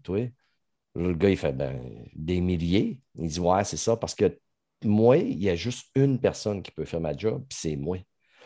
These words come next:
Ça fait que là, si j'appelle Umbrella, puis je lui dis qu'il faut que je parte m'occuper de ma famille,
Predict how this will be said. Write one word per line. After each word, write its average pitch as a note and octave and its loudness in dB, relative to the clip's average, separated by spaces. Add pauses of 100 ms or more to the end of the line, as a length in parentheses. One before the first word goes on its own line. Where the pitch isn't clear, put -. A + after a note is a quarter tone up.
(260)
Ça - 0
fait - 2
que A#2+ 2
là, D3+ 8
si - -2
j'appelle C#3+ 4
Umbrella, G2+ 0 (180)
puis F#2 -14
je F2+ -8
lui F2+ 0
dis E2+ -6
qu'il - -18
faut - -18
que G2 -2
je - -10
parte A#2 -2
m'occuper G#2+ -6
de G#2+ -2
ma G2 -2
famille, F2 -6